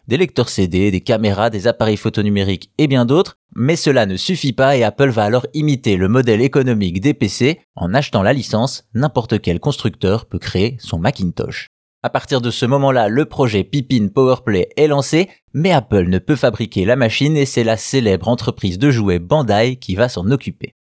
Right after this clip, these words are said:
Ainsi se développe une console qui se veut impressionnante pour concurrencer la PlayStation et la Saturn.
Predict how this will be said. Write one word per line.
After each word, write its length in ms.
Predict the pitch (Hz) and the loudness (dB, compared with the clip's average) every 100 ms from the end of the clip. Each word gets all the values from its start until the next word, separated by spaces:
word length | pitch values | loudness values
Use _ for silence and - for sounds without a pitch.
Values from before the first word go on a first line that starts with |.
| - | -4
Ainsi 260 | 135 170 | -2 -2
se 100 | 208 | 0
développe 380 | 151 139 147 196 | 0 0 0 -2
une 140 | 175 151 | -2 -2
console 340 | 143 135 202 | 0 0 0
qui 140 | 180 | -2
se 100 | 127 | -2
veut 220 | 139 170 - 180 | 0 0 -2 -4
impressionnante 640 | - 175 - 139 110 95 | 0 0 2 2 2 -2
pour 220 | - - | -6 -4
concurrencer 580 | 139 131 131 123 - 98 | -2 0 2 2 0 0
la 160 | 92 131 | 0 0
PlayStation 600 | 143 131 131 - 95 95 | -2 -2 -2 0 0 0
et 120 | 135 | 0
la 100 | 139 | 2
Saturn. 480 | - 135 127 165 214 | 2 0 0 0 0